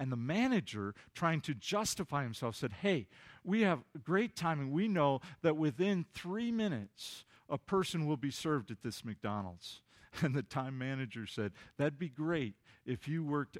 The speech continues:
at a, a restaurant where people came and sat down." But he says, "At McDonald's, if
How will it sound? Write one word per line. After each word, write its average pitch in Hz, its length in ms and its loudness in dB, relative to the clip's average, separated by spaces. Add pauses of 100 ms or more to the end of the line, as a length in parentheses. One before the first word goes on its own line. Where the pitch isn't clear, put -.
at 131 120 -4
a, 104 180 0 (260)
a 110 120 -4
restaurant 143 680 0
where 113 120 -4
people 131 320 -4
came 131 320 -4
and 107 120 -4
sat 107 400 -6
down." 104 300 -4 (1160)
But 127 80 -4
he 123 60 2
says, 135 240 0
"At 127 140 0
McDonald's, 156 720 -2
if 127 180 -10